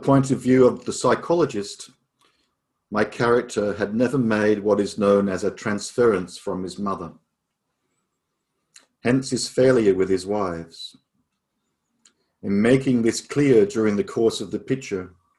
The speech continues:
it was my attempt to lead the thoughts of my audience closer and closer to the solution of the enigma of his dying words. These were rosebud."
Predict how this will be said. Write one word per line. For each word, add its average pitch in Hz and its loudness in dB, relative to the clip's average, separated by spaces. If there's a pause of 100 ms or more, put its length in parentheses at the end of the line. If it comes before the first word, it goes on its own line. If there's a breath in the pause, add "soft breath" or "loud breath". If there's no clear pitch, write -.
(120)
it 123 -2
was 120 0
my 139 4
attempt 123 0
to 107 -8
lead 117 -2
the 110 -2
thoughts 123 -2
of 107 -8
my 107 0
audience 98 -4 (280)
closer 123 2
and 95 -10
closer 104 -2
to 98 -6
the 98 -4
solution 101 -6 (600)
of 92 -2
the 98 0
enigma 95 -6
of 90 -8
his 85 -6
dying 90 -4
words. 90 -4 (1600 soft breath)
These 120 0
were 104 2
rosebud." 101 0